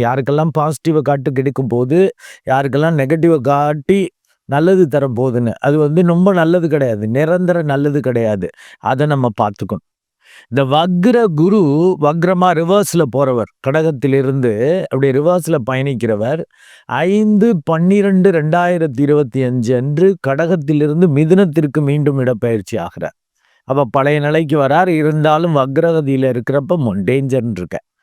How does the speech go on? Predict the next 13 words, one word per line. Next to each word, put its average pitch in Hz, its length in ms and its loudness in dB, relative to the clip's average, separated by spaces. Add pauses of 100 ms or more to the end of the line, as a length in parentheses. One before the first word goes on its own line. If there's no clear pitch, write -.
(720)
இந்த 123 100 0 (100)
வக்ர 185 460 2 (120)
நிவர்த்திங்கிறது 180 880 2 (180)
பதினொன்னு 185 640 2 (360)
மூணு 180 340 2 (120)
ரெண்டாயிரத்தி 151 680 0
இருபத்தி 127 340 0 (100)
ஆறு 107 200 -2
அன்று 127 320 0
தான் 156 160 0
வக்ர 120 380 0
நிவர்த்தி 117 420 -2
ஆகிறார். 92 280 -4